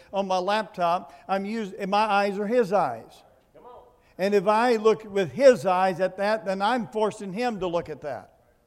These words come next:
Speaker 1: If I go do something immoral, uh, outside of the boundaries, uh, that God's given me,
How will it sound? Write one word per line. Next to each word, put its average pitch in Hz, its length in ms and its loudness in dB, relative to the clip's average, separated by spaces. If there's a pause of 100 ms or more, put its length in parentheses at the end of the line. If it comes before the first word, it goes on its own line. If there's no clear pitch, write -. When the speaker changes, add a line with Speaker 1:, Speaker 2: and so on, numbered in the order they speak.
(760)
Speaker 1:
If 170 140 -6
I 233 100 4
go 240 120 0
do 214 120 -4
something 220 420 -4
immoral, 202 680 2
uh, 202 180 -4
outside 214 440 -2
of 190 60 -2
the 190 100 -4
boundaries, 190 580 -6
uh, 175 220 -6 (200)
that 165 160 -12
God's 185 280 -2
given 190 260 -6
me, 202 220 -8